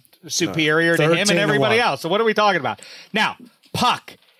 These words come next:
Speaker 1: Damashek is on a heater because of the Flames or otherwise. When Damashek
Speaker 2: You
Speaker 1: tells
Speaker 2: love
Speaker 1: you to
Speaker 2: these
Speaker 1: bet on an
Speaker 2: Flames.
Speaker 1: Albert,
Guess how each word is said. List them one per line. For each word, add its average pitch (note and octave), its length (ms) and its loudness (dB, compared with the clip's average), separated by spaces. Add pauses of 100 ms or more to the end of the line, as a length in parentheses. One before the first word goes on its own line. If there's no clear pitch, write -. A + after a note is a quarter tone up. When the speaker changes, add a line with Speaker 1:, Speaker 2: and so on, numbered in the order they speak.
(240)
Speaker 1:
Damashek A#3 760 0
is E3 160 -2
on D#3 220 -2
a B2 100 -4
heater B2+ 680 -4 (600)
because C3 260 -10
of D#3 100 -8
the C3 80 -8
Flames D3+ 560 -8
or B2 120 -2
otherwise. F2+ 680 -6
When G2 120 -20
Damashek F3 480 -8
Speaker 2:
You C3+ 60 -2
Speaker 1:
tells D3 140 0
Speaker 2:
love F3 180 0
Speaker 1:
you C#3 60 -2
to E3 60 2
Speaker 2:
these E3 120 0
Speaker 1:
bet E3 220 0
on G3 180 0
an F3 100 0
Speaker 2:
Flames. - 20 -4
Speaker 1:
Albert, E3 460 0